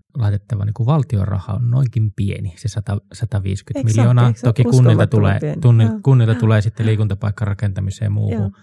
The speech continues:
Speaker 2: Joo, joo.
Speaker 1: Yritykset on isoja, iso, isoja rahoittajia niinku sponsoroinnin kautta. Ja suurin virtahan tulee meiltä,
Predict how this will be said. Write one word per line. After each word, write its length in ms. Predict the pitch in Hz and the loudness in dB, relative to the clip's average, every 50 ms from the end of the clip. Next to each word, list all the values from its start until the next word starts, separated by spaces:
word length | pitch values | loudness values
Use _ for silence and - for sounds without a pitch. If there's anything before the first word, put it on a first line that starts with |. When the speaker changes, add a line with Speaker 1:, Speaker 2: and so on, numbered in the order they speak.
| _ _ | _ _
Speaker 2:
Joo, 80 | - 214 | -14 -14
joo. 80 | 208 214 - _ _ _ _ | -14 -14 -16 _ _ _ _
Speaker 1:
Yritykset 580 | 139 131 131 120 104 110 98 - - 107 - - | 2 4 4 4 2 0 -4 -2 -4 -4 -2 -2
on 160 | 101 107 113 | -2 0 0
isoja, 300 | 110 95 107 101 98 - - | -2 -2 -2 -2 -4 -4 -4
iso, 240 | - 127 101 113 107 - - _ | -4 -2 -2 -2 -4 -4 -6 _
isoja 240 | - 117 - 110 101 | -8 -4 -2 -2 -2
rahoittajia 420 | 98 98 95 98 95 - - 101 | -2 -2 -4 -4 -6 -6 -8 -8
niinku 160 | - 98 - - | -8 -8 -8 -10
sponsoroinnin 580 | - - 131 120 110 - 107 104 101 101 98 | -12 -6 -6 -6 -4 -4 -4 -2 -2 -2 -4
kautta. 360 | 98 104 101 101 - _ 110 104 - _ _ _ _ _ - | -4 -4 -6 -6 -6 _ -8 -10 -10 _ _ _ _ _ -4
Ja 80 | 110 | 0
suurin 320 | 101 131 139 127 117 113 123 | 2 2 4 4 2 0 2
virtahan 400 | 117 107 107 104 98 95 107 101 | 0 0 0 -2 0 -2 -2 0
tulee 380 | - 117 110 110 107 107 110 - _ _ | 0 0 0 2 0 0 -2 -4 _ _
meiltä, 340 | 131 135 143 139 139 147 139 | 0 2 2 2 0 -2 -4